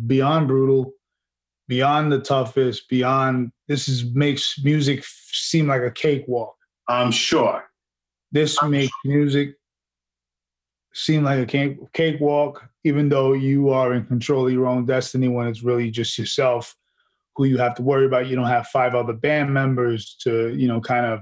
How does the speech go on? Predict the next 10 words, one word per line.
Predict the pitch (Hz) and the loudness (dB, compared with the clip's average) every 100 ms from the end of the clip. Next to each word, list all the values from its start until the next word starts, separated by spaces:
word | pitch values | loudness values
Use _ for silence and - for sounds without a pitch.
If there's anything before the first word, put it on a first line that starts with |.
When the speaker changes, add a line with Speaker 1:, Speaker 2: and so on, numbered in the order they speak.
| - | -6
Speaker 1:
massage | 117 - 208 190 170 143 139 123 | -4 0 2 4 4 2 0 0
and, | 127 123 127 | -2 -2 -2
you | 123 | -2
know, | 113 113 117 | -2 -4 -4
and, | 113 110 - | -6 -10 -10
and | 131 117 | -6 -2
be | 131 135 | 0 2
married | 180 202 190 170 135 | 0 2 2 0 0
to, | 160 151 143 135 | 2 2 2 2
and | 127 | 0